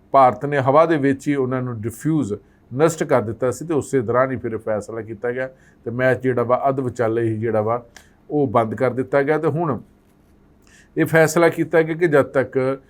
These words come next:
ਮਾਹੌਲ ਠੀਕ ਨਹੀਂ ਹੁੰਦਾ, ਤਦ ਤੱਕ ਜਿਹੜਾ ਵਾ ਉਹ ਇਹ ਮੈਚ ਨਹੀਂ ਕਰਵਾਏ ਜਾਣਗੇ।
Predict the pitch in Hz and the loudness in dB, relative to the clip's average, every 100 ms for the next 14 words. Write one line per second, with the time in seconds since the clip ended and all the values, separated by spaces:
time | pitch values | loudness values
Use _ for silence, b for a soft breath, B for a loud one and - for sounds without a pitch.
0 | b - 120 131 135 135 135 131 135 135 | b -8 -2 4 4 4 2 0 0 0
1 | 139 127 113 123 113 110 113 113 104 110 | 2 2 0 -2 -4 -4 -2 -2 0 -2
2 | - _ - 120 101 101 127 107 107 101 | -4 _ -8 -6 -6 -8 -8 -4 -4 -4
3 | - 110 113 123 95 110 104 104 113 135 | -6 -10 -8 -8 -4 -4 -2 -2 -4 -4
4 | 131 | -6